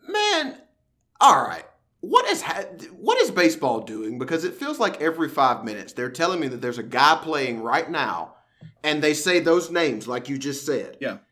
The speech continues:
Speaker 1: That he's, this person's Shohei Ohtani,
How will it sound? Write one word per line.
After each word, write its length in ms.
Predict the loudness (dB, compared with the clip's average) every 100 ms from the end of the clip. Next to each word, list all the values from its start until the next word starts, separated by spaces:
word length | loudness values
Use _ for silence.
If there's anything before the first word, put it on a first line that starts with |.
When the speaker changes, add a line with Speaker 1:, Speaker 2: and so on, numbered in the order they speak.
| _ _ -6
Speaker 1:
That 160 | -4
he's, 320 | 0 0 -2 -6 -18 -2
this 240 | 0 0
person's 520 | 0 0 0 -4 -6
Shohei 460 | -12 -2 2 2 2
Ohtani, 560 | 2 0 0 0 -6